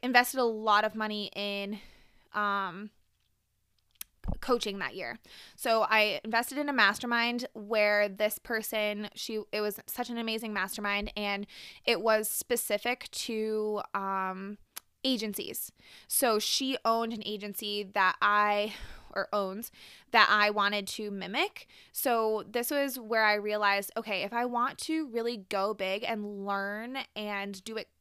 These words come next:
not so much quickly, but just do it the right way, I need to get mentored by people who are doing what I want to be doing. So this was, like,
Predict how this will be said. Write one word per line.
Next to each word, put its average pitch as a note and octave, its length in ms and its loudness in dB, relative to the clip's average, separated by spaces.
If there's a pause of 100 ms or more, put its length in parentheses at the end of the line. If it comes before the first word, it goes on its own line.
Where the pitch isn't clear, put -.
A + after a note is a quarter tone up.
(140)
not D4+ 320 -4
so G4+ 60 -8
much A4 220 -8
quickly, D4 420 -2
but C4+ 120 -4
just G#3+ 180 -10
do A3 100 -2
it B3 100 -4
the D4 120 -2
right G#3 420 -4
way, G3+ 420 0 (360)
I B3 80 2
need A#3 240 -2
to E4 400 0
get A3+ 240 4
mentored A#3+ 600 -2
by A#3 200 2
people A3 400 -4
who A3 120 -2
are G#3+ 120 0
doing G#3 400 -4
what G#3 240 0
I G3+ 180 2
want G3 300 -6
to - 80 -16
be G3+ 160 -10
doing. - 360 -10 (400)
So B3 120 -12
this A#3+ 160 0
was, F4 100 -6
like, C4 220 0